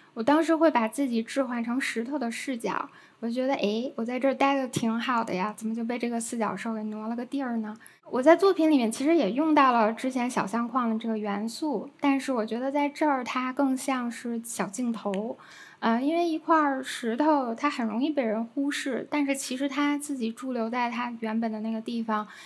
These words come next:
也是在默默地关注着面前的人来人往和四季变迁，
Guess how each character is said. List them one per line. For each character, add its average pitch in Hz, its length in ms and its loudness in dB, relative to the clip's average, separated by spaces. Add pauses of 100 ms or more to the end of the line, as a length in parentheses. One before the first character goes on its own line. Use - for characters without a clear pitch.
(200)
也 208 100 0
是 269 140 -2
在 320 160 6
默 294 180 6
默 262 220 0
地 226 140 -2
关 247 280 -6
注 233 200 -4
着 208 180 -4 (220)
面 240 260 0
前 226 180 -2
的 214 80 -2
人 214 200 -2
来 226 160 2
人 208 240 0
往 208 260 -2
和 202 160 -6
四 220 220 -6
季 220 160 -4
变 214 260 -4
迁， 226 320 -4